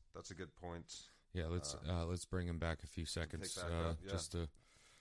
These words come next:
Speaker 1: Or do you think it's a good time for a five-minute break here?
Speaker 2: Yeah, we can
Speaker 1: Let's
Speaker 2: take
Speaker 1: go
Speaker 2: a,
Speaker 1: ahead and
Speaker 2: we're
Speaker 1: do a
Speaker 2: about
Speaker 1: break
Speaker 2: at the
Speaker 1: time. We're about
Speaker 2: fifty-minute mark.
Speaker 1: halfway through.
Speaker 2: Um, can we just, uh, while we're on break, leave it on there so people can look at the chart that he has if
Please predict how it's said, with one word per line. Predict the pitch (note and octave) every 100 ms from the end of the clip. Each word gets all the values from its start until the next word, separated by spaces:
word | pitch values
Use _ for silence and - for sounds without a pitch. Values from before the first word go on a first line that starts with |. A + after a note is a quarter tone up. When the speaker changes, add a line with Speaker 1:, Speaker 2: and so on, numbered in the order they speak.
| -
Speaker 1:
Or | F#2+
do | G#2
you |
think | A2 A2
it's | G#2+
a |
good | - G#2+
time | G#2+ G2+
for | G2
a |
five-minute | - G2+ F#2+ F#2+ C2
break | G#2 A#2+
here? | - - A#3
Speaker 2:
Yeah, | A3+ G3
we | D#3+
can | D#3
Speaker 1:
Let's | C#3+
Speaker 2:
take | C3+
Speaker 1:
go |
Speaker 2:
a, | A#2+
Speaker 1:
ahead | A#2
and |
Speaker 2:
we're | D#3
Speaker 1:
do |
a | C#3
Speaker 2:
about | C3
Speaker 1:
break | C3
Speaker 2:
at | -
the | B2+
Speaker 1:
time. |
We're | B2+
about | G#2+
Speaker 2:
fifty-minute | A#2+ A#2
mark. | A#2 A2+
Speaker 1:
halfway | G#2 F#2
through. | - G2
Speaker 2:
Um, | B2+ C3 B2+ A#2+ -
can | - C#3
we | D3 D#3+
just, | D#3+ D3 - - _ _ _ _ - - - - - -
uh, | A2+ A2
while | G2+ A2+ A#2+
we're | A#2+ A2+ G2+
on | G#2+ G#2
break, | G2+ G#2 G#2+ -
leave | G2+ A2 G2+
it |
on | G#2 G#2
there | G#2 G#2
so | - F#2
people | G2 F#2+ -
can | F#2+ F2+
look | F#2+
at | F#2
the | -
chart | D2 - F#2 -
that | E2+ -
he | - F#2+
has | F#2+ G2 G2 - F2
if | E2+ -